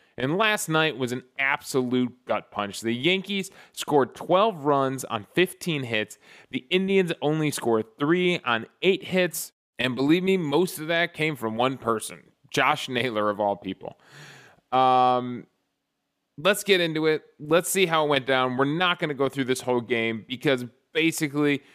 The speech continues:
the Yankees hit whoever we threw out on the mound yesterday. And after Shane Bieber, we were not gonna waste any of our good bullpen arms on this game. So it was, it was the back end of the bullpen, um,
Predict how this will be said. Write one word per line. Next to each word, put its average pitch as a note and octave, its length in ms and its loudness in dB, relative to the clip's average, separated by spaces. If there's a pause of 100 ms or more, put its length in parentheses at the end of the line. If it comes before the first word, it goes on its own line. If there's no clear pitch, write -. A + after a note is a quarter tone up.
(160)
the C3+ 120 0
Yankees C#3+ 500 0
hit - 380 -4
whoever C3+ 360 2
we C3 140 -2
threw B2 360 2
out A#2+ 260 2
on A#2 180 -2
the A#2 80 -2
mound A#2 340 -2
yesterday. A2+ 680 0 (400)
And B2+ 500 2
after D#3+ 320 0
Shane C3 320 0
Bieber, B2 280 4
we C#3 140 2
were C3 120 2
not B2+ 440 -2
gonna B2 180 -4
waste A#2 520 -2
any B2+ 180 0
of A#2 100 2
our A#2 120 4
good G#2+ 320 -2
bullpen A2 360 -2
arms G#2+ 300 -2
on G#2 120 -4
this G2+ 140 -8
game. C3 420 -2 (320)
So C#3 520 2
it E3 120 -2
was, D#3+ 460 -4
it F#3 160 2
was F3+ 260 2
the D#3 100 2
back C3 360 2
end A#2+ 160 -2
of A2 60 -8
the G#2+ 80 -4
bullpen, G2+ 640 -6 (200)
um, A2 600 0